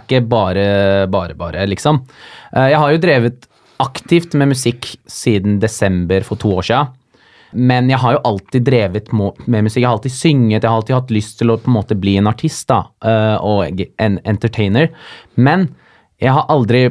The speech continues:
hatt selvtilliten til det. Jeg har alltid på en måte vært, eh, jeg har alltid vært en introvert. Jeg har alltid vært sånn der, «Å, shit, jeg tør ikke å gjøre det her», og ditt natten. Men så bestemte jeg meg en dag, gikk jeg til Elkjøp og bare,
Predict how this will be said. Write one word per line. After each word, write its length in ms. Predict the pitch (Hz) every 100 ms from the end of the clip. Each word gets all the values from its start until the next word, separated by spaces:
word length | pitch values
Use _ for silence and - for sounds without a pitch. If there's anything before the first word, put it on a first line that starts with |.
| - -
hatt 180 | 117 160
selvtilliten 580 | - 170 - 107 - 104
til 160 | 107 107
det. 160 | 151 127 -
Jeg 60 | 131
har 80 |
alltid 320 | 120 110 147 135
på 40 |
en 140 | 139
måte 140 | - 113
vært, 280 | 104 - 117
eh, 540 | 113 110 110 107 107
jeg 60 | 123
har 100 | 110
alltid 180 | 104 101
vært 140 | -
en 100 | 107
introvert. 520 | 101 82 110 104 101 -
Jeg 80 | 117
har 120 | 110
alltid 160 | - 110
vært 120 | 104
sånn 100 | 110
der, 220 | 98 101 -
«Å, 140 | 110 95
shit, 220 | 101 92
jeg 140 | 107
tør 160 | - 95
ikke 160 | 95 110
å 20 |
gjøre 120 | 101 92
det 80 |
her», 280 | 98 95 95
og 100 | 101
ditt 160 | 95 -
natten. 240 | 101 - 113
Men 100 | 113
så 240 | 127 123
bestemte 400 | 120 127 120 98
jeg 80 | 110
meg 180 | 117 113
en 80 | 117
dag, 300 | 120 123 90
gikk 240 | 101 107
jeg 200 | 117 110
til 200 | 113 113
Elkjøp 460 | 110 98 - 151 117
og 60 |
bare, 280 | 101 104 98